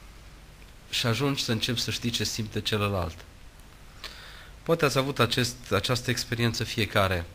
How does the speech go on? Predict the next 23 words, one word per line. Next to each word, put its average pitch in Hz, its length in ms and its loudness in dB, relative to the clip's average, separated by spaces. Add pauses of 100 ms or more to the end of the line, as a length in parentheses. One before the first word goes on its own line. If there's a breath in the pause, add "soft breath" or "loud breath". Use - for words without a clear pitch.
(540 loud breath)
Să - 140 -8
dați 139 260 2
telefon 123 500 0
exact 156 380 -4
atunci 120 380 0
când 98 340 -2
soția 107 440 -2
sau 101 180 -2
soțul 107 420 -4 (380)
aștepta 117 520 2
să 120 180 -2
comunice, 104 680 -2
să - 140 -6
spună 98 380 -2
ceva. 80 280 -6 (1400 loud breath)
Și - 240 0
cum 247 280 4
de-ai 165 180 8
știut 180 260 2
să 151 140 2
sun 151 240 2
chiar 139 200 6
acum? 120 380 4